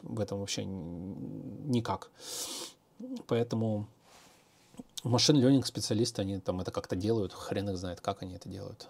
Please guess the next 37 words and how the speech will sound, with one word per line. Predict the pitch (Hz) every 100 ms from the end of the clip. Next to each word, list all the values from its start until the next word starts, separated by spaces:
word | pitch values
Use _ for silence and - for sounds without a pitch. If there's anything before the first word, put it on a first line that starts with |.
| -
Ну, | 185
то | 165
есть | 156
я | 180
понимаю, | 120 135 175
там | 117 107
эти | -
модели, | 104 104 156 160 127 107
вычисления | 101 - - 127 139 104
и |
прочее, | - 120 - 104
но | 107 104 - -
п-, | - 113
п-, | 113
почему, | 101 117 127 110 104 123
ну, | 120 98
то |
есть | 101 110
они | 135
на | 107
Python | 104 127 107 101
это | 98
делают, | 98 95 92
а |
почему | 104 - 120 107
должен | 107 104 107
быть | 107 110
не |
Python, | - 120 131 101 101
это | 101
вопрос. | 92 - 101 - - - - - - - - - _ _ _ _ _ - 120 - -
А |
почему | - 151 165
должен | 117 104 101
быть | 98
не | 101
Python? | 95 87 -